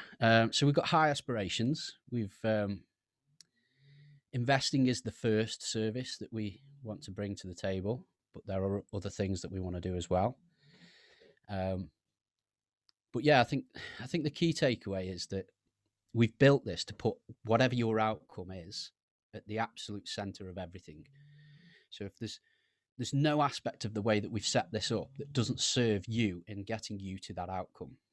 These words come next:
which I think is relatively unique in this space, because,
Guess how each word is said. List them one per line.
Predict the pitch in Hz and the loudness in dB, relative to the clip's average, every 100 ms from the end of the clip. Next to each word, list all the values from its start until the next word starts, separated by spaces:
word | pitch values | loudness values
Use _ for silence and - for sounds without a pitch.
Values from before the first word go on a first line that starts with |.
| - | -18
which | - 127 | -8 -4
I | 110 | -4
think | 127 117 | -4 -6
is | 101 101 | -6 -4
relatively | 107 104 - 95 98 | -2 -4 -6 -12 -10
unique | 98 95 104 - | -8 -6 -8 -6
in | 90 | -6
this | 87 - | -4 -4
space, | - 98 87 - | -2 -2 -2 -10
because, | - - 92 | -10 -6 -4